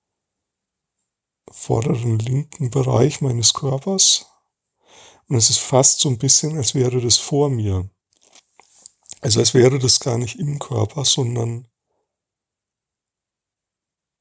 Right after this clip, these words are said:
so ein kleines bisschen davor, aber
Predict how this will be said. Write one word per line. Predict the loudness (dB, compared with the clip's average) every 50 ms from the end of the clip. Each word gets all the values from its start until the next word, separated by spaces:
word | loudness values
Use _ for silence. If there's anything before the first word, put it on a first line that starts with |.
| _ _ _ _ _ _ _ _ _ _ _ _ _ _ _ _ _
so | -12 -10 -8 -8
ein | -8 -10 -10 _ _ _ -10 -10 -8 -4
kleines | -2 0 0 2 2 0 0
bisschen | -2 -2 0 0 2 2 2 0 -2
davor, | -2 -2 -4 -4 -2 0 2 2 2 0 0 -2
aber | 0 2 2 2 2 0 _